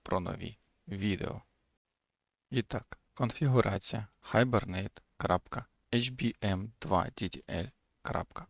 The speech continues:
auto використовується для налаштування процесу створення схеми бази даних, тобто таблиць, за допомогою Hibernate і може приймати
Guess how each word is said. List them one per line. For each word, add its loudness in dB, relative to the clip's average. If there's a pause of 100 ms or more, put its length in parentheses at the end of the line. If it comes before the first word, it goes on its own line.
auto 2 (400)
використовується 0
для 2
налаштування 0
процесу -10
створення -6
схеми -2 (100)
бази 0
даних, -8 (300)
тобто -2 (260)
таблиць, -6 (360)
за 6
допомогою 0 (120)
Hibernate -2 (240)
і 4
може 2
приймати -2